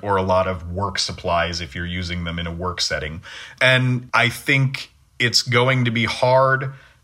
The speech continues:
to make mainstream mass-produced pickup trucks that offer all of that, that still appeal to pickup truck buyers, because there is still that concern about electric vehicles being new technology, whereas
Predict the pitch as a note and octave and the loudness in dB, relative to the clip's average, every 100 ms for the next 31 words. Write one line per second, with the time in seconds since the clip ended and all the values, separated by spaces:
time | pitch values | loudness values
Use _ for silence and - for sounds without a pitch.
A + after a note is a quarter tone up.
0 | - - A#2+ A2 A2 A2+ G#2+ - - A2 | -2 2 4 4 4 4 2 -4 -8 -4
1 | G#2 A2 A#2+ B2+ - B2 A#2 A2+ A2 G2+ | 0 4 4 4 2 0 2 2 2 2
2 | G2+ G#2 - - A2 G2+ G2 - - C3+ | 2 0 -2 -4 -2 -2 0 -2 -2 -2
3 | A#2 G#2 - - G2 G2 - G2 - G2+ | 0 -2 -2 0 2 0 -4 -4 0 0
4 | G2 G2 F#2+ F#2 F#2+ G#2 G2 F#2 F#2 A2 | 0 -4 -2 2 2 2 -2 0 2 2
5 | - - - - _ _ - A#2 A2+ - | -2 -20 -20 -20 _ _ -2 0 2 2
6 | - C3 B2 - - C#3+ C#3 C3+ A#2+ A2+ | 2 2 0 -2 -2 0 0 0 -2 0
7 | A#2+ A2+ A2 - A2 G#2+ C3 D3 A2+ A2 | 0 0 0 0 0 2 4 4 4 0
8 | A2+ G#2 B2 B2 C3 D3 C#3+ - C3+ A#2 | -2 0 2 2 2 0 -2 0 0 2
9 | A2 - A2 - A#2+ A2 G#2 F#2 G2+ F#2+ | 2 0 0 2 2 2 0 2 4 4
10 | F#2 - - - - _ _ A#2 A#2 A2+ | 2 -10 -20 -20 -20 _ _ 4 4 4
11 | A2 G2 A2+ G#2 G#2+ G2 F#2+ G#2+ G2+ G2 | -2 0 0 0 -2 -2 -2 0 0 2
12 | F#2+ G#2 G#2 A2+ - G2+ F#2+ F2+ E2 D#2 | 0 0 0 -2 -2 2 2 2 -2 -6
13 | D2+ D#2+ D#2+ E2 D#2 D#2 - | -8 -2 0 0 0 -2 -6